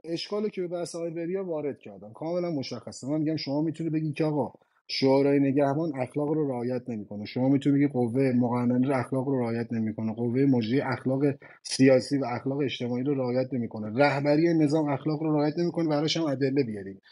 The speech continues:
ولی از تمام اینها تو بعد کارگزاری نمی‌تونی بگی جمهوری اسلامی ایران اخلاق مدار نیست. چرا؟ چون اگر اخلاق مدار نبود، اولین اتفاقی که می‌افتاد در همین انتخاباتی که پیش رو بود و گذشت،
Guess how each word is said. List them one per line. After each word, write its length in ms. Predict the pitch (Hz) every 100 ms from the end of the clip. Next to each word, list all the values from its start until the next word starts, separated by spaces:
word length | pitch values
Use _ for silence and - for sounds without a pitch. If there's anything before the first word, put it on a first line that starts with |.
| _ _ _
ولی 320 | 127 165 196
از 220 | 180 143 -
تمام 480 | 151 147 151 147
اینها 440 | 147 143 151 131 139
تو 300 | 147 139 143
بعد 120 | 139
کارگزاری 520 | - 139 135 135 143
نمی‌تونی 360 | 170 143 120 107
بگی 100 | 107
جمهوری 320 | 110 110 110
اسلامی 280 | 107 110 104
ایران 260 | 107 107 104
اخلاق 500 | - - - 113 -
مدار 340 | 110 101 104 98
نیست. 400 | 92 - - - _ _
چرا؟ 400 | - 160 165 135
چون 160 | 123 147
اگر 220 | 127 131 123
اخلاق 340 | 120 127 120
مدار 400 | 120 120 120 123
نبود، 360 | 120 147 170 - _ _ _ _ _ _
اولین 400 | 123 120 131 135
اتفاقی 380 | 139 135 117 151
که 100 | 147
می‌افتاد 420 | 123 113 - 107 - - -
در 160 | 170 180
همین 320 | 170 196 190
انتخاباتی 600 | 175 165 156 156 165 -
که 80 | 165
پیش 280 | 156 139 147
رو 200 | 139 135
بود 180 | 135
و 80 | 139
گذشت، 520 | 139 135 165 175 -